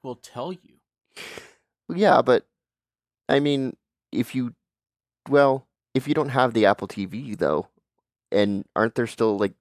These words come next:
Speaker 2: doesn't the, um, well, actually, I guess Google just updated the Chromecast interface and everything, too, anyway, so maybe that does
Speaker 1: Mm-hmm.
Speaker 2: have a search function and
Speaker 1: Well,
Speaker 2: stuff
Speaker 1: not
Speaker 2: now.
Speaker 1: even just that, like, the T V app on your iPhone.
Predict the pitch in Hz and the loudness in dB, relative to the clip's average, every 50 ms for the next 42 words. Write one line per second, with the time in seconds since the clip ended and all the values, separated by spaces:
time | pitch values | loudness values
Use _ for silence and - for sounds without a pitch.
0 | _ _ - 113 104 - 120 113 - - 104 98 92 87 78 73 82 82 - - | _ _ -4 -4 -2 -2 -4 -6 -4 -4 -2 0 2 0 0 0 -4 -8 -12 -14
1 | _ _ _ _ _ _ _ _ _ _ _ _ _ _ _ _ _ _ _ _ | _ _ _ _ _ _ _ _ _ _ _ _ _ _ _ _ _ _ _ _
2 | _ _ _ _ _ _ _ _ _ _ _ - 104 101 98 - - 101 - - | _ _ _ _ _ _ _ _ _ _ _ 0 2 2 2 2 0 -2 -2 -2
3 | 92 87 85 80 95 95 - - - 98 92 90 92 - 80 90 - - - - | -2 0 0 0 0 -2 -2 -2 -6 -6 -4 -4 -6 -6 -8 -10 -8 -4 -6 -4
4 | _ - 95 90 87 87 87 82 - - 92 90 - - - 85 82 90 - - | _ -2 -2 -2 -4 -6 -10 -10 -8 -6 -6 -6 -6 -4 -4 -4 -4 -4 -4 -6
5 | 80 76 85 - - 80 - - - 80 76 73 80 - 87 73 - - 101 90 | -6 -6 -6 -6 -6 -8 -6 -6 -8 -8 -8 -8 -8 -10 -12 -12 -10 -8 -6 -6
6 | 69 85 98 71 67 73 - - - 80 82 90 92 78 76 73 - 85 87 - | -6 -6 -6 -6 -6 -6 -6 -8 -8 -8 -6 -6 -6 -6 -6 -6 -4 -4 -4 -4
7 | - 85 - - - - 78 - - - 67 65 - - - - - - - - | -6 -10 -12 -12 -14 -12 -14 -14 -14 -12 -14 -14 -14 -14 -16 -16 -14 -12 -10 -10
8 | - - - - - - 69 - 165 151 156 - - - 196 196 180 - 87 92 | -8 -8 -8 -8 -8 -8 -8 -10 -10 -14 -16 -18 -18 -18 -16 -16 -16 -16 -16 -16
9 | 135 127 123 - - 127 - - - - 160 143 151 143 107 143 139 - - 135 | -14 -16 -16 -16 -20 -20 -20 -20 -20 -20 -20 -18 -18 -16 -16 -16 -16 -16 -16 -16
10 | 127 117 113 - - 131 160 - - - - _ _ | -16 -16 -16 -14 -14 -14 -14 -14 -18 -20 -20 _ _